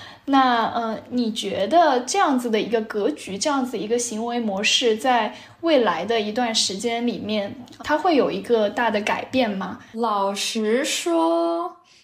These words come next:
Speaker 2: 我觉得已经有在改变。像是，啊，我做完田野是二零一四年，一五年北京就更改了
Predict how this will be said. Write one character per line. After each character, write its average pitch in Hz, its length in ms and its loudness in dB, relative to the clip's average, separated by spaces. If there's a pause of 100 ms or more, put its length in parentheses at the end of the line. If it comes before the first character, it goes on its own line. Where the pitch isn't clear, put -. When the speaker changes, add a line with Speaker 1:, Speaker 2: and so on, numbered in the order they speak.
(140)
Speaker 2:
我 196 280 0
觉 190 320 0
得 233 560 2
已 190 160 -6
经 277 260 -2
有 170 220 2
在 180 220 0
改 156 240 -2
变。 - 400 -4 (260)
像 226 320 0
是， 202 640 0 (380)
啊， 160 420 -2
我 165 120 0
做 247 200 2
完 175 320 0
田 180 260 -4
野 175 140 2
是 190 160 0
二 196 120 2
零 170 240 -2
一 180 60 -6
四 180 300 -6
年， 131 340 -6 (240)
一 233 160 4
五 226 220 4
年 160 420 -2
北 151 180 0
京 180 260 -4
就 190 160 2
更 185 280 -2
改 143 240 0
了 98 400 -2